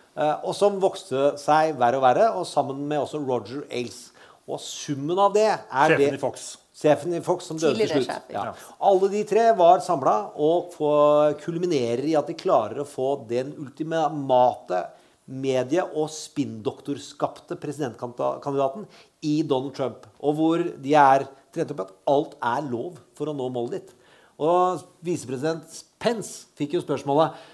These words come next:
Speaker 1: Ja, men hvis du får, eh, telefon og, om du vil samarbeide med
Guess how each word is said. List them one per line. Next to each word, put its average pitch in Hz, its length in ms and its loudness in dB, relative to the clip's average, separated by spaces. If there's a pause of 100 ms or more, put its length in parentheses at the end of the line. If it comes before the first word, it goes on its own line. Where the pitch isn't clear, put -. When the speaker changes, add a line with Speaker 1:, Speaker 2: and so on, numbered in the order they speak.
(120)
Speaker 1:
Ja, 175 180 4
men 175 180 -2
hvis 175 200 -2
du 180 100 -6
får, 147 380 0
eh, 156 300 2
telefon 175 500 -4
og, 139 1080 -2
om 143 220 -4
du 143 80 -4
vil 160 120 -2
samarbeide 120 500 -2
med 165 60 -10